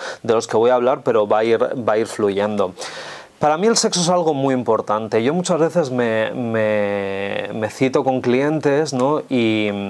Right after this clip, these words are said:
y en mi proceso de coaching con clientes para ver qué cosas pueden hacer para mejorar su salud,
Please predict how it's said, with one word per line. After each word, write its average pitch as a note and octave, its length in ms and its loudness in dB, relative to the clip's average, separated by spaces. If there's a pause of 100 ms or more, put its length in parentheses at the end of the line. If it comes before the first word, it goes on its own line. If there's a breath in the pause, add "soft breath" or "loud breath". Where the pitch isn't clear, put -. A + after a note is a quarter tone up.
(840 loud breath)
y A#2+ 160 2
en A2+ 80 0
mi A2+ 100 2
proceso A#2+ 540 0
de C3 120 2
coaching B2 400 0
con A2 200 -2
clientes A2 420 0
para G2 220 0
ver G2+ 160 0
qué A#2 120 0
cosas A2 280 -4
pueden A2 180 -2
hacer A#2 300 -2
para G2+ 180 0
mejorar G3 400 -2
su - 140 -8
salud, B2+ 420 2